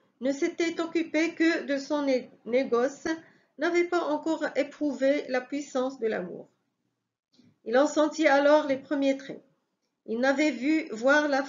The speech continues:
la jeune dame sans être ébloui, et l'inquiétude dont il se sentit agité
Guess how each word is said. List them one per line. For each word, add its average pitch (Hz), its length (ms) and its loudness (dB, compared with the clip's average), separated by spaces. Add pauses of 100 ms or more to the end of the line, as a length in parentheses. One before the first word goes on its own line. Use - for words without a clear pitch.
la 254 240 2
jeune 277 280 0
dame 269 320 0 (320)
sans 311 360 -2
être 311 300 -2
ébloui, 220 440 -6 (540)
et 240 100 2
l'inquiétude 285 640 0
dont 269 180 0
il 277 200 -4
se 269 160 -6
sentit 262 520 -6
agité 247 640 -2